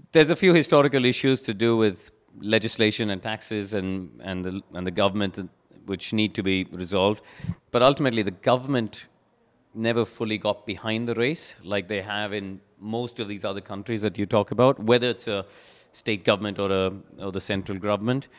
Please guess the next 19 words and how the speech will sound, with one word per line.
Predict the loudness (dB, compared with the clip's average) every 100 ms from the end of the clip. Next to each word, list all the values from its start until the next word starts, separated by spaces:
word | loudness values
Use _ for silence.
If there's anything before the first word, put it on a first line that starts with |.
| -20 _ _ 2
That | 2 2
is | -2 0
a, | -2 -2 -4
a | -4
huge | -2 -2 0
difference, | -2 -2 -6 -8
right? | -4 -4 -2
When | 0
you | 2 2 -2 _ -8
compare | -8 -2 2 4 2 -2 _ _ _ _ _ _ _ -12 -8
a | 0 4
race | 4 4
like | 0
Singapore, | 2 0 2 4 4
for | 2
example, | 2 2 2 0 -2 -2
you | -4
know, | 0 2
it's, | 2 0 -10